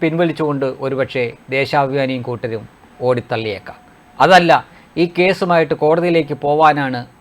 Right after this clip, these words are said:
അവർ തീരുമാനിക്കുന്നതെങ്കിൽ പൊതുജനങ്ങളുടെ മുന്നിൽ നാറിയത് മാത്രമല്ല, കോടതിക്ക് മുന്നിൽ വെച്ചും ദേശാഭിമാനി നാറേണ്ടി വരും എന്ന് മാത്രമേ പറയാനുള്ളൂ. കാരണം ഇപ്പോഴും ലഭ്യമായിട്ടുള്ള രേഖകൾ,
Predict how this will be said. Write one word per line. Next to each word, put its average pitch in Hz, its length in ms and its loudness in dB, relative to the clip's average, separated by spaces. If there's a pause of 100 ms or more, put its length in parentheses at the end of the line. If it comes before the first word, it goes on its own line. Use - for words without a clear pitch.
(100)
അവർ 127 120 -4 (100)
തീരുമാനിക്കുന്നതെങ്കിൽ 120 840 -6 (720)
പൊതുജനങ്ങളുടെ 196 640 4
മുന്നിൽ 165 240 0 (320)
നാറിയത് 151 380 2 (100)
മാത്രമല്ല, 123 440 -2 (280)
കോടതിക്ക് 139 500 0
മുന്നിൽ 143 320 -2
വെച്ചും 120 240 -8 (200)
ദേശാഭിമാനി 117 580 -6 (360)
നാറേണ്ടി 139 440 0
വരും 120 180 -2 (180)
എന്ന് 123 200 -6
മാത്രമേ 113 320 -8 (160)
പറയാനുള്ളൂ. 113 480 -4
കാരണം 233 280 6 (540)
ഇപ്പോഴും 190 440 6 (100)
ലഭ്യമായിട്ടുള്ള 143 640 2 (600)
രേഖകൾ, 131 440 0